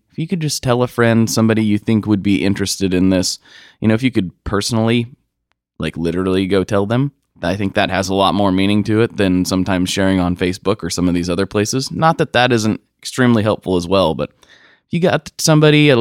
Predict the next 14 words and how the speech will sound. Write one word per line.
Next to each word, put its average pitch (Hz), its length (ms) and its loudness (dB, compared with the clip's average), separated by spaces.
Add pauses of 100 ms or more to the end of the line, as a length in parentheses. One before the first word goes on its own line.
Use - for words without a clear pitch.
(100)
maybe 139 260 4
you're 135 200 4
a, 131 180 4 (240)
maybe 202 120 2
your 220 100 2
local 208 240 0
guitar 185 340 0
tech, - 320 0
maybe, 131 340 0
who 160 160 4
knows? - 360 0
I 143 80 4
don't 156 160 4
know. 151 320 2